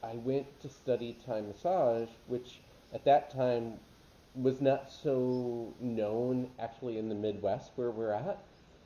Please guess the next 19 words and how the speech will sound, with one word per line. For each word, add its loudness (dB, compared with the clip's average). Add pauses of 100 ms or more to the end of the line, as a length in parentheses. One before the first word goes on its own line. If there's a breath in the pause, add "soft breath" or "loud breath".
(320)
Um, -6 (600)
and 0 (260)
it -2
only 2
really 2 (120)
came -2 (1300)
to 2
the -12
United 0
States -4
in -4
the 2
nineteen 0
eighties, -4
so -4
it's -6 (160)
relatively 2
a 0
new 0